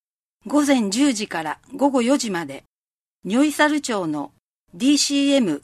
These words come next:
カーマ春日井西店で開催します。参加料は無料。消防団車両展示、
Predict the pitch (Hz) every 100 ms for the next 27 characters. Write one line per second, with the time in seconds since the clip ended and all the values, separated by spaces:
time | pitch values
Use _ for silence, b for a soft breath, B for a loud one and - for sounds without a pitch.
0 | - 277 277 220 170 - - 247 285 277
1 | 269 285 - 294 226 180 170 170 - 165
2 | - 151 147 160 - - _ _ _ _
3 | _ _ _ - - 277 294 302 269 220
4 | 165 151 160 170 180 170 - _ _ _
5 | _ _ _ _ _ _ _ _ _ -
6 | - 262 294 285 311 294 294 285 311 302
7 | 269 214 - 180 165 156 160